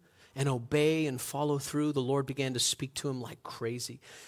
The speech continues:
And he, as he grew up, um, the nineteenth verse of that same chapter says, "As Samuel grew up, the Lord was with him, and everything Samuel said proved to be reliable."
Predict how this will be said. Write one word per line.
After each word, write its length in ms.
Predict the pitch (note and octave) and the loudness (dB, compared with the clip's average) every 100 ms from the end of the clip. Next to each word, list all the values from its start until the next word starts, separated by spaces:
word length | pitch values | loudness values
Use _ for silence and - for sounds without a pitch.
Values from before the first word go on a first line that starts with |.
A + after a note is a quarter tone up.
| - - _ _ | -20 -20 _ _
And 360 | - C#3+ C3 - | 0 2 2 -6
he, 480 | - - D#3+ E3+ D#3+ | -12 0 2 2 2
as 120 | C#3+ | 2
he 80 | D3+ | 2
grew 260 | C#3 C#3+ D#3 | 4 4 4
up, 200 | D#3 C#3+ | 2 0
um, 260 | B2+ B2 - C3+ | 0 -2 -12 0
the 160 | C#3+ | 0
nineteenth 460 | C#3 D3 D#3 D#3+ C3+ | 4 4 4 0 2
verse 240 | C#3+ D3 | 2 2
of 60 | D3 | 2
that 120 | C#3 | 2
same 220 | - C#3+ | 2 0
chapter 320 | C#3 C#3+ C#3 | 2 0 2
says, 240 | C#3 D3+ C3 | 0 2 2
"As 220 | C3+ C#3 | 2 2
Samuel 400 | - D#3 E3 D#3+ | 4 2 2 0
grew 240 | C#3 D3+ | 2 2
up, 100 | D#3+ | 2
the 80 | D#3+ | 0
Lord 260 | B2+ D3 D3+ | 2 4 2
was 280 | C3 A#2+ A2+ | 0 -2 2
with 200 | D#3+ - | 0 2
him, 220 | E3+ E3 - - | -2 -2 -8 -4
and 180 | C3 C#3+ - | -2 -2 4
everything 880 | F3 F#3+ G3+ G#3 E3 - F3+ F3 | 2 2 0 0 0 0 0 2
Samuel 560 | E3 - D3 D3+ D3+ D3+ | 4 2 2 0 2 2
said 500 | C#3 - C#3+ C#3+ C3+ | 2 2 2 -2 -6
proved 460 | - C#3+ C#3+ C#3 - | -2 2 0 -2 -8
to 100 | B2 | -8
be 340 | B2+ A#2+ A#2 | -4 -4 -4
reliable." 720 | A#2 A#2 G#2 G2+ F2+ F#2 - | -4 -4 -4 -6 -8 -12 -20